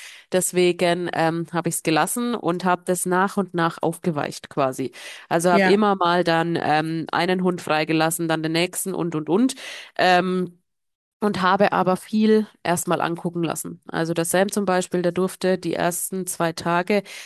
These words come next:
Speaker 1: durfte der, äh, also nur mit mir raus, ja. Und wenn ich dann gesessen war, musste der neben mir liegen und durfte keine eigenen Entscheidungen treffen.
Speaker 2: Mhm.
Speaker 1: Und ich muss sagen, bisher, äh,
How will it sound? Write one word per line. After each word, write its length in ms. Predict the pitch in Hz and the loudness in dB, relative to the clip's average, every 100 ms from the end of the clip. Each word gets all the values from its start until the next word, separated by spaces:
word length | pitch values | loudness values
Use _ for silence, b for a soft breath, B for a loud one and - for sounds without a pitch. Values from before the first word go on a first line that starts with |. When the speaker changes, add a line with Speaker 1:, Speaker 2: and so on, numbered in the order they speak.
| B - | B 0
Speaker 1:
durfte 340 | 196 - 190 | 0 0 -2
der, 440 | 175 170 170 165 - | 0 2 2 0 0
äh, 60 | 160 160 151 | 2 2 2
also 160 | 160 | 0
nur 140 | 170 165 | -2 -2
mit 180 | 160 175 | -2 0
mir 160 | 175 | 0
raus, 360 | 170 185 277 - | 2 0 0 -2
ja. 320 | 170 175 214 | 0 2 2
Und 220 | - 175 | 0 -2
wenn 100 | 170 | -2
ich 100 | 170 | -2
dann 160 | 165 160 | -4 -4
gesessen 440 | 165 170 185 208 | -2 -2 -2 0
war, 160 | 196 196 | 2 2
musste 280 | 185 185 175 | 0 -2 -2
der 120 | 170 | -2
neben 300 | 170 165 170 | 0 -2 0
mir 140 | 170 160 | 0 0
liegen 300 | 180 202 185 | 0 -2 -2
und 180 | 170 175 | -2 -2
durfte 240 | 175 165 | -2 -6
keine 340 | - 160 160 | -2 -2 -2
eigenen 320 | 156 151 156 147 | -4 -6 -6 -6
Entscheidungen 480 | 147 151 151 143 | -6 -8 -8 -10
treffen. 340 | 143 - - - B B B B B | -10 -10 -10 -14 B B B B B
Speaker 2:
Mhm. 440 | 170 175 196 208 - _ _ | -2 2 2 0 -10 _ _
Speaker 1:
Und 180 | 190 190 | 0 0
ich 120 | 175 | 0
muss 260 | 180 175 - | 0 0 0
sagen, 580 | 160 156 156 180 262 254 | 0 -2 0 2 2 2
bisher, 680 | 196 - 196 214 240 311 - | 0 0 2 4 4 4 4
äh, 440 | 233 233 247 240 | 4 6 6 4